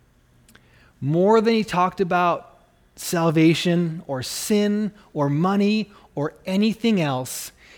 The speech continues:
his primary focus is the kingdom of heaven or the kingdom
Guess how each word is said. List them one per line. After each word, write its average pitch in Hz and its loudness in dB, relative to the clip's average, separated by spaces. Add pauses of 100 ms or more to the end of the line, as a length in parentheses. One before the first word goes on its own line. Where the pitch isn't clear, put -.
(100)
his - -2
primary 220 2
focus 147 0 (300)
is 143 -2
the 143 -2
kingdom 190 0
of 175 -2
heaven 139 -2 (340)
or 147 0
the 147 0
kingdom 147 -2